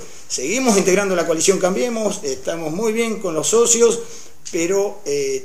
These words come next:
vamos a ir a las paso, entendemos que tiene que ser el soberano, cuál es el pueblo, y ahora todo el pueblo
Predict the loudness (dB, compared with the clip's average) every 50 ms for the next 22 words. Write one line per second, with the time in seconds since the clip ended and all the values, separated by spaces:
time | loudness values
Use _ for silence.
0 | -6 0 2 2 2 4 2 2 2 0 2 0 0 0 0 2 4 4 4 4
1 | 2 0 -2 -4 -8 -8 -6 -6 -4 -4 -4 -4 -4 -2 -2 -2 -2 -2 -4 -6
2 | -6 0 4 6 6 6 4 2 -4 -10 -14 -14 -14 -10 -6 0 2 2 4 4
3 | 2 0 0 -2 -2 -2 -2 0 2 4 4 4 4 4 4 4 4 4 4 4
4 | 4 6 4 4 2 0 2 6 8 8 10 10 8 6 2 6 6 6 8 8
5 | 6 4 2 0